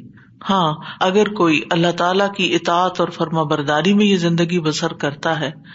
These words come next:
اور ان تکلیفوں پر ناراض نہیں ہوتا، ان آزمائشوں میں کامیاب ہو جاتا ہے، تو انشاءاللہ موت کے ساتھ ہی اس کی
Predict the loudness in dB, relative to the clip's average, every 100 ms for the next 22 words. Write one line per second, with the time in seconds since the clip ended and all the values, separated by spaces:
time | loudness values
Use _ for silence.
0 | -4 0 2 4 2 0 0 0 0 0
1 | 0 0 2 0 0 0 2 2 0 -2
2 | -6 -8 -14 -12 0 2 4 0 0 0
3 | 2 2 0 0 -2 0 0 0 0 -2
4 | 0 -2 -2 -6 -6 -12 -18 -20 -14 -2
5 | 2 4 4 2 0 0 -2 -6 0 2
6 | 2 0 -4 0 0 -2 -2 -2 0 -2
7 | -4